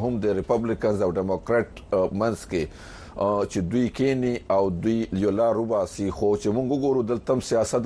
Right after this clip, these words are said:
ګرمیږي لګیا دی، ریپبلیکنز اوس لګیا دي، دوی، آه، یو ځای کیږي او بایدن په خلاف د امپیچمنټ د مؤاخذې چې کوم، آه،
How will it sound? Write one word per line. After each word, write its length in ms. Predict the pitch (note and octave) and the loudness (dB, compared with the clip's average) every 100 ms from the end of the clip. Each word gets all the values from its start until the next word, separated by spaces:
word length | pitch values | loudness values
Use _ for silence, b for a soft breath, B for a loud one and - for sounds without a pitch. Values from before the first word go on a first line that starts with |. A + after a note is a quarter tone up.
| A2+ | 0
ګرمیږي 360 | G#2+ A#2+ A#2 A#2 | 0 0 0 0
لګیا 260 | A2 A2+ A2 G2+ | 0 2 0 0
دی، 120 | G2+ | 0
ریپبلیکنز 520 | F#2+ A#2 A2 G#2 G#2+ G2+ | 2 0 2 0 0 0
اوس 160 | G#2 G2 | 0 0
لګیا 320 | F#2 G#2+ A#2+ G#2+ | 0 2 2 0
دي، 120 | A2+ | -2
دوی، 260 | F#2 G#2+ | 0 -2
آه، 600 | F#2+ - - - - F#2+ E2+ G2+ | -2 -6 -18 -12 0 2 4 2
یو 100 | G2+ | 2
ځای 200 | G2+ F2 | 0 0
کیږي 420 | C#3 C#3 A2+ A#2+ G2 | 0 2 2 0 2
او 160 | G2 | 0
بایدن 360 | F2+ G2 G2+ A#2 | 2 0 0 0
په 40 | G#2+ | 0
خلاف 400 | - G#2 G#2 F#2 | 2 2 2 0
د 60 | |
امپیچمنټ 720 | G2+ G2 F2 D#3 C3+ - G#2 G2 | 0 0 0 0 0 0 0 0
د 20 | G2 | 2
مؤاخذې 520 | G2+ F#2+ G#2+ F#2 B2+ C3 | 2 2 0 2 0 0
چې 60 | G2+ A2+ | -2 -2
کوم، 140 | G#2 - | -2 0
آه، 280 | G2+ G2+ | 0 2